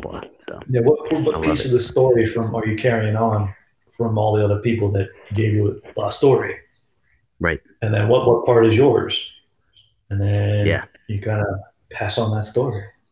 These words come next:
Speaker 2: Yeah.
Speaker 1: It's dope.
Speaker 2: It is dope. All right, man.
Speaker 1: All
Speaker 2: This
Speaker 1: right,
Speaker 2: was
Speaker 1: man.
Speaker 2: fun.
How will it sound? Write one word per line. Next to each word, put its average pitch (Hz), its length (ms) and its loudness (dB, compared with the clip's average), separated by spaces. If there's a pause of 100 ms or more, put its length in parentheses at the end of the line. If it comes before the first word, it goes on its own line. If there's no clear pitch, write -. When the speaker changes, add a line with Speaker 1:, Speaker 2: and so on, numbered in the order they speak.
(460)
Speaker 2:
Yeah. 117 300 -2 (1800)
Speaker 1:
It's - 180 -18 (120)
dope. 67 300 -8 (160)
Speaker 2:
It - 180 -8 (500)
is 104 180 -2
dope. 98 320 -2 (1300)
All 143 100 0
right, 175 140 2
man. 117 120 0
Speaker 1:
All 107 60 2
Speaker 2:
This 98 80 0
Speaker 1:
right, 87 80 -2
Speaker 2:
was - 0 -
Speaker 1:
man. 90 200 -2
Speaker 2:
fun. 117 600 -10